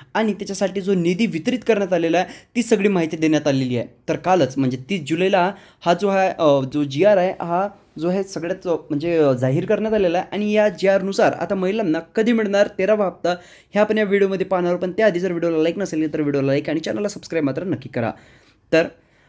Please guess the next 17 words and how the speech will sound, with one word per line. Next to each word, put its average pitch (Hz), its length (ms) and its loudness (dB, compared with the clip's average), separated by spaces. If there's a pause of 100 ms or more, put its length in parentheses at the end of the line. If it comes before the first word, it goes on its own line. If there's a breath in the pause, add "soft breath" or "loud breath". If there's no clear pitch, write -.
(280 soft breath)
महाराष्ट्र 226 420 2
राज्यातील 220 440 0
आर्थिक - 540 -4
स्वातंत्र्यासाठी 175 680 -2
आणि 143 240 0
त्यांच्या 147 280 0
आरोग्य 175 320 0
आणि 196 140 0
पोषणात 185 340 -4
सुधारणा 135 400 0
करण्यासाठी 180 520 -2
आणि 208 220 -2
कुटुंबातील 220 720 -2
त्यांची 190 260 -2
निर्णायक 170 400 -2
भूमिका 160 340 0
मजबूत 156 320 0